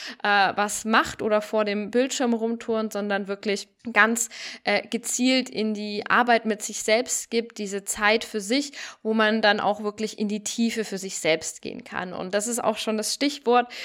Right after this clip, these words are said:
ähm, für meine eins zu eins Coachings. Da ist natürlich weiterhin vor allem im Q eins die Möglichkeit,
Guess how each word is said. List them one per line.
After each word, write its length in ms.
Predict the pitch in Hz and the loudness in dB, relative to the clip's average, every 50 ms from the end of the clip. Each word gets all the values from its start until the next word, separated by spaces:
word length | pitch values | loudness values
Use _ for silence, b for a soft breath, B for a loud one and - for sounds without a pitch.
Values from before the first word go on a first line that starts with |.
| B B B B B - | B B B B B 0
ähm, 260 | 214 214 220 214 - | 2 2 2 0 -4
für 220 | - - 247 240 | -2 0 2 2
meine 300 | 240 226 220 214 208 - | 4 2 2 2 2 2
eins 280 | - 220 233 233 - - | 2 0 0 -2 -4 -4
zu 80 | - | -4
eins 320 | - 160 220 294 285 - - | -2 0 -2 -2 -4 -6 -8
Coachings. 640 | - 269 254 262 254 - 262 247 254 262 254 - B B B B B B - | -4 -2 -2 0 0 0 0 0 0 0 -2 -6 B B B B B B 0
Da 300 | 214 208 208 214 165 - - | 2 2 4 2 2 0 -2
ist 200 | - 226 240 - | -4 -4 -2 0
natürlich 480 | 254 226 226 - 254 254 240 240 240 208 | 0 0 0 0 0 0 -2 -2 -2 0
weiterhin 560 | 208 190 185 214 254 247 233 233 220 226 226 | 2 2 2 2 2 0 0 0 0 -2 -2
vor 160 | - 240 - | -2 -4 -2
allem 240 | - - 254 254 233 | 0 2 2 2 0
im 400 | - - 226 220 226 226 - 226 | -2 -4 -2 -2 -2 -4 -6 -8
Q 220 | - - 254 233 | -8 -4 -2 -2
eins 360 | - - 196 220 254 254 - - | 0 2 2 2 2 0 -2 -2
die 100 | 240 226 | 0 0
Möglichkeit, 760 | 226 220 220 220 226 214 - - - - 214 208 202 208 | 2 0 0 -2 -4 -6 -6 -8 -4 0 2 2 2 0